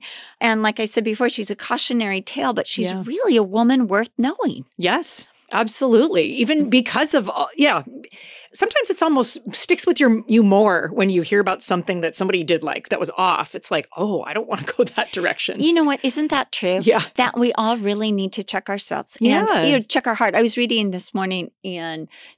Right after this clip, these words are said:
Speaker 1: Jeremiah chapter seventeen, where our heart is deceitful and desperately
Speaker 2: Yes.
Speaker 1: wicked. And yet the problem with the people in Judah and Jerusalem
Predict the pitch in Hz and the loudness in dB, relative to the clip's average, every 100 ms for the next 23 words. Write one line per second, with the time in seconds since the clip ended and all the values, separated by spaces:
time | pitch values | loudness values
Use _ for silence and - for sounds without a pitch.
0 | - 220 214 196 185 185 180 151 185 175 | 0 2 4 2 2 0 0 -2 -4 -4
1 | 185 - 180 - - 190 180 190 196 - | -4 -4 -6 -6 -6 -6 -4 -4 -4 -8
2 | - 277 - 226 - 190 - 214 - - | -2 -2 0 -4 -4 -8 -6 -6 -6 -6
3 | 185 175 180 175 151 156 165 170 185 165 | -4 -2 -2 0 0 2 2 2 2 0
4 | 160 - - - - - 233 240 240 233 | -4 -8 -16 -14 -8 -2 2 2 0 -4
5 | - - 262 311 294 226 214 - - 233 | -4 -2 0 2 0 0 -2 -8 -8 -6
6 | - 202 - 196 180 170 170 175 165 208 | -2 -4 -2 -6 -4 -6 -8 -10 -4 0
7 | 214 208 170 175 185 196 190 160 | 2 0 -2 -2 -2 -2 -4 -6